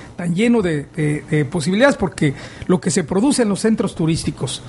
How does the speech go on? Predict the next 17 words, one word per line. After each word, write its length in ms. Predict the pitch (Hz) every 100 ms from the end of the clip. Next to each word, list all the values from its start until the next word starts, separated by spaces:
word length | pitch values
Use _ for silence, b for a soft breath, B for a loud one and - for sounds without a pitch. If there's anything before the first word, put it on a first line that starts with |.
| B B -
en 180 | 185
Cancún, 460 | 170 165 143 220 240
en 80 | 190
la 80 | 151
Riviera 340 | 147 196 185
Maya, 340 | 165 185 208
en 120 | 156 180
Isla 160 | 190
Mujeres, 440 | 156 - 175 190 156
en 120 | 147
Cozumel, 580 | 147 - 143 180 233 254 - B B -
eso 260 | 214 277
daría 380 | 214 175 208 226
para 140 | 196 165
hacer 180 | 202
maravillas, 760 | 196 185 165 160 180 254 233 - B B B B
pero 380 | - 208 196 180